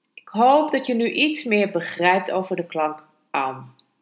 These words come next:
En dat er een wat diepere betekenis ook achter staat uit de, ja, uit de klank Aum. En dat je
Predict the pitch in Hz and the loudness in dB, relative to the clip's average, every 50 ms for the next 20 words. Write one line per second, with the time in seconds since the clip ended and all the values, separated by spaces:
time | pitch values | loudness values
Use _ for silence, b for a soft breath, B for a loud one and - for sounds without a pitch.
0 | _ _ _ _ _ _ _ _ _ _ _ _ _ _ _ _ _ _ _ _ | _ _ _ _ _ _ _ _ _ _ _ _ _ _ _ _ _ _ _ _
1 | _ _ _ 156 156 156 156 160 - 165 160 156 156 - - - - - 160 156 | _ _ _ -12 -8 -6 -6 -4 -4 -2 -2 -2 -2 -4 -6 -8 -10 -10 -10 -10
2 | 151 147 151 - 170 170 170 - 220 214 214 - 196 190 180 165 - - 202 196 | -10 -12 -10 -8 -8 -6 -2 -2 -2 -2 0 -2 -2 -2 -2 -2 0 2 2 2
3 | 196 196 - 160 156 151 - - 175 170 170 - 165 - - - - 147 - - | 2 0 -4 -8 -8 -10 -8 -8 -8 -10 -8 -10 -12 -12 -12 -14 -14 -12 -12 -8
4 | - 151 147 143 139 - - - - _ - - - - - - - - _ _ | -6 -6 -6 -6 -6 -10 -14 -20 -20 _ -12 -10 -10 -10 -12 -16 -20 -20 _ _
5 | _ _ _ _ _ _ _ _ _ _ - - 185 185 - - - 151 147 - | _ _ _ _ _ _ _ _ _ _ -12 -12 -12 -12 -10 -8 -8 -8 -8 -10
6 | 170 170 - 156 151 151 - _ _ - 151 160 156 156 147 147 170 151 - 170 | -12 -12 -12 -12 -12 -14 -16 _ _ -4 -2 -2 -2 -2 -4 -8 -8 -6 -4 -4
7 | 165 - - 180 175 170 | -4 -4 -2 -4 -4 -4